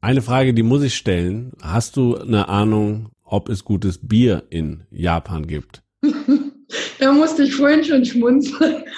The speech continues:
Speaker 2: Also die Chinesen machen kein gutes Bier.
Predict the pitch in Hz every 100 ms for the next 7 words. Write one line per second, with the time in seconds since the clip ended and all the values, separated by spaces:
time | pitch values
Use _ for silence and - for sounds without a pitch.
0 | - 359 - - 381 - - _ 392 -
1 | _ _ 254 - - _ _ _ - _
2 | _ _ _ _ - - - 214 233 262
3 | 277 269 285 285 285 269 - - 208 247
4 | 262 262 277 269 269 269 330